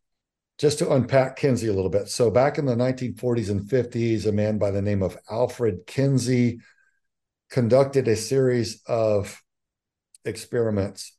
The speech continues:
and studies. And his findings were that, uh, children are sexual from birth. And that's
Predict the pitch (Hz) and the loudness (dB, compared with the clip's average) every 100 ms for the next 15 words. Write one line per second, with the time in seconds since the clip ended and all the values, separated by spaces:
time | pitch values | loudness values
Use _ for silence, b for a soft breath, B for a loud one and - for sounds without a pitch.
0 | - 98 - - 131 98 85 82 - _ | -8 -6 -6 -2 0 0 -2 -8 -16 _
1 | _ _ _ _ - 131 117 117 117 113 | _ _ _ _ -6 -4 -2 -2 -4 -6
2 | - - 123 - - 185 226 175 156 127 | -10 -4 -4 -4 -4 0 2 2 2 0
3 | 123 123 117 120 - - _ _ _ - | 2 2 4 2 0 -10 _ _ _ -12
4 | 131 123 - 147 143 139 120 - 113 104 | -8 -8 -6 -4 0 2 2 0 -2 -2
5 | - 113 104 95 - 92 87 69 62 - | -6 0 0 0 -4 -6 -6 -6 -10 -12
6 | - 85 90 92 120 123 - - | -10 -8 -4 -2 -2 -4 -12 -20